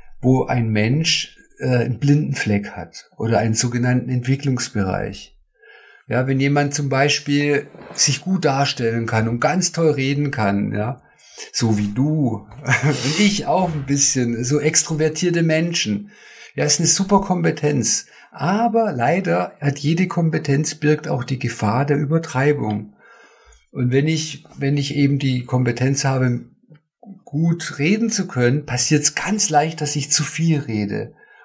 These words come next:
Und dass das bei den Leuten dann auf Ablehnung stößt und dass mir das manchmal auf die Füße fällt. Das heißt, wir schauen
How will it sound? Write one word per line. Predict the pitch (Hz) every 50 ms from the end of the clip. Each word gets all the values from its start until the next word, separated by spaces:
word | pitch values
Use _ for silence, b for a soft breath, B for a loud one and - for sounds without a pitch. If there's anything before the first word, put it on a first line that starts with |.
| B B
Und | 131 120 117
dass | 127 127 - -
das | - - - - -
bei | 151 139 131
den | 123 131 127 123
Leuten | 120 123 120 127 139 135 147
dann | 135 135 131
auf | 127 127 120 - - -
Ablehnung | - 127 - - 131 127 123 120 117 107 104 101
stößt | - - - 107 101 101 98 98 98 - - -
und | 104 107
dass | 113 110 - - - -
mir | 123 135 127
das | 135 143 131 - - - - B B B B B
manchmal | 123 123 135 147 - - 156 135
auf | 131 131 -
die | - 139
Füße | 123 - - - 165 175 175 165 - - 143
fällt. | - - 104 95 90 92 104 104 - - B B B B B B B B B B B B B B _
Das | - 117 - -
heißt, | 110 113 120 139 175 208 202 202 - - - -
wir | 143 139 139
schauen | 135 - - 110 117 131 147 170 190 185 175 170